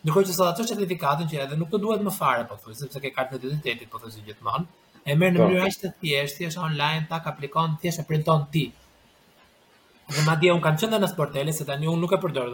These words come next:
Speaker 1: dot i, dot më i Albania, se nuk kam në shëtsin.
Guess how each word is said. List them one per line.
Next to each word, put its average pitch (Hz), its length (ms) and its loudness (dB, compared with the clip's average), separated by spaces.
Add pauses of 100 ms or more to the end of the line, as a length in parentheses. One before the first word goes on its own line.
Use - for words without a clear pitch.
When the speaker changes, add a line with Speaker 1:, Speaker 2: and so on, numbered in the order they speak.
Speaker 1:
dot 117 200 -10
i, 113 100 -6 (120)
dot 123 240 -2
më 120 160 -6
i 113 60 -4
Albania, 110 360 -2
se 151 140 -4
nuk 131 80 -8
kam 139 160 -2
në 131 80 0
shëtsin. 131 420 -4